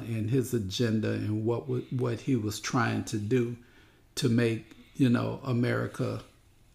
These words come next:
a better place. Because I tell you, not only did I see stuff in the United States, but when I was stationed in Germany and went to the concentration camp, you know, I could see the same thing. And I would say to myself,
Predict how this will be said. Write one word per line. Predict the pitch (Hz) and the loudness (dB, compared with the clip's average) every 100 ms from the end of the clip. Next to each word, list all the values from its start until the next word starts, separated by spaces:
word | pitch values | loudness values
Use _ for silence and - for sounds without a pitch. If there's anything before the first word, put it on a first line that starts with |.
| - | -6
a | 131 | -4
better | 110 123 117 110 | 2 2 2 -2
place. | - 131 107 - - - - - _ - | 0 0 0 -4 -14 -18 -20 -20 _ -8
Because | 107 127 107 127 | -4 -2 -2 -2
I | 107 | -4
tell | - 151 135 | -2 2 4
you, | 120 110 - | 4 2 -2
not | 147 127 123 | 0 2 2
only | 131 139 117 | 4 2 2
did | 117 123 117 | 0 0 0
I | 117 110 107 - - _ - | -2 -2 -4 -10 -20 _ -12
see | - - 156 143 | -4 0 4 2
stuff | - 139 117 110 - - - | 2 0 0 0 -6 -18 -4
in | 127 113 | 0 0
the | |
United | 110 120 120 117 117 | 2 2 2 0 -2
States, | - - 147 - - - - - - _ _ | -6 0 0 0 -6 -16 -20 -20 -20 _ _
but | 117 117 | -2 0
when | 117 123 | 2 2
I | 117 | 2
was | 117 | 0
stationed | - 123 - 131 | 2 2 4 4
in | 123 110 | 4 2
Germany | 110 147 156 104 90 - - - | 2 4 4 2 -4 -12 -20 -8
and | 147 123 | 0 2
went | 127 113 | 2 2
to | 135 | -2
the | 123 | -2
concentration | - 135 123 123 - 156 160 110 | 0 0 2 0 2 0 0 -4
camp, | - 113 92 - - _ - - - _ _ _ _ - | -4 -6 -6 -18 -20 _ -20 -20 -20 _ _ _ _ 4
you | 127 | 6
know, | 120 120 143 | 6 2 0
I | 120 | 0
could | 139 | 2
see | 131 151 | 2 2
the | 120 | 2
same | 117 160 127 113 | 2 4 4 2
thing. | 156 165 135 | 2 2 2
And | 123 117 | 2 -2
I | 113 | -2
would | 113 - | -4 -2
say | 147 165 | 0 2
to | 156 | 2
myself, | 117 104 - 120 110 - | -2 -2 -2 -2 -2 -6